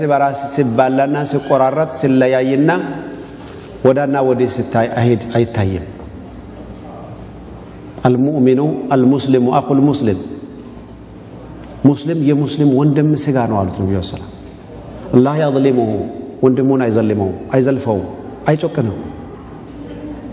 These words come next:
ወላ የኽዙሉሁ፣ አዋርደው፣ ወንድሙን የሚዋረድበት ሰበብ አይሆንም። በሌላ ሪዋያ ነቢያችን ምን አሉ ሰለላሁ ዐለይሂ ወሰለም?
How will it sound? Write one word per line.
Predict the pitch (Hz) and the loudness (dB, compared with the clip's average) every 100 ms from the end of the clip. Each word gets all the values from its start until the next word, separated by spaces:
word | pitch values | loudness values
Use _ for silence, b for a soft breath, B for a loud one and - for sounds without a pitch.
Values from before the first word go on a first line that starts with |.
| - - - - - - | -14 -14 -14 -14 -14 2
ወላ | 135 156 180 | 4 4 0
የኽዙሉሁ፣ | 185 - 165 156 175 151 127 107 95 - - - - - - | -2 -2 2 4 4 4 2 2 -2 -6 -10 -12 -14 -6 0
አዋርደው፣ | 127 127 120 101 101 92 82 - - - - - - - | 2 4 2 -2 -2 -4 -6 -10 -12 -14 -14 -14 -16 -2
ወንድሙን | - 135 135 139 139 | 2 4 4 4 6
የሚዋረድበት | 127 127 127 123 123 123 123 139 - | 6 6 6 4 2 0 0 0 -2
ሰበብ | - 143 139 | 0 2 4
አይሆንም። | 127 127 117 92 - - - - - - - - - - - - - - - - - - - - - - - - | 4 4 4 0 -6 -12 -12 -14 -14 -14 -14 -14 -14 -14 -16 -16 -14 -14 -14 -14 -14 -12 -14 -14 -14 -14 -12 0
በሌላ | 127 135 143 | 2 2 0
ሪዋያ | 147 139 143 | 2 2 2
ነቢያችን | 139 139 135 143 | 2 2 2 2
ምን | 139 | 2
አሉ | 127 | 2
ሰለላሁ | 135 131 | 2 2
ዐለይሂ | 123 | 2
ወሰለም? | 135 143 | 0 -4